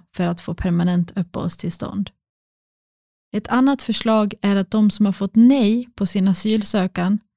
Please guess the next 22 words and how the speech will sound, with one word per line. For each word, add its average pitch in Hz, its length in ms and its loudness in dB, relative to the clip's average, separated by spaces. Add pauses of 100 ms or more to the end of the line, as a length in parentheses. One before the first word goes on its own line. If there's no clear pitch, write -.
(260)
kan 208 160 0
få 208 120 -2
vänta 208 400 2
längre 214 580 2 (720)
på 208 60 0
att 190 100 -2
få 190 120 -4
söka 185 360 -4
asyl 196 400 -2
igen. - 360 -8 (760)
Idag 226 380 0
kan 220 140 4
de 208 200 2
som 196 160 0
har 190 80 4
fått 180 220 -6
nej 214 340 2
på 180 140 -4
sin 180 200 -2
ansökan 190 520 0
om 180 120 2
asyl 247 480 -2